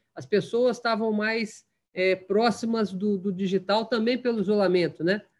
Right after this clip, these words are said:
Hoje a gente viu diversas lives que não eram mais shows, diversos outros movimentos desses que as pessoas estavam buscando no digital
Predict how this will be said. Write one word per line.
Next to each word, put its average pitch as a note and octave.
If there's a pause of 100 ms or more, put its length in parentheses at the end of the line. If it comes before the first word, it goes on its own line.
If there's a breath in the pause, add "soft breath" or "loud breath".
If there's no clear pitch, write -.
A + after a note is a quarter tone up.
Hoje F#3
a F3+
gente E3
viu F3+
diversas F3+
lives E3+
que -
não F#3
eram F#3
mais F3
shows, F#3+
diversos E3+
outros F#3+ (200)
movimentos F#3+
desses G3+
que A3+
as G#3+
pessoas A#3
estavam A#3+
buscando A#3
no A#3
digital G#3